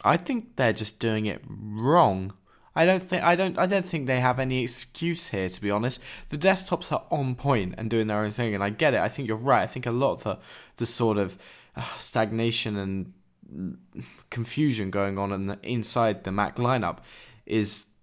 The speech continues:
the Mac notebook lineup is because of the iPad. But it's really quite simple.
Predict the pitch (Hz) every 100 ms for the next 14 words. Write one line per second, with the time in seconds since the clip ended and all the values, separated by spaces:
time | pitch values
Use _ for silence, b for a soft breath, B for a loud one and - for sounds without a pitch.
0 | - 110 107 - 117 120 90 95 98 95
1 | 120 110 113 110 98 101 98 104 135 208
2 | 123 92 B B B - 180 160 147 170
3 | 240 233 202 - 147 - - 294 - -
4 | -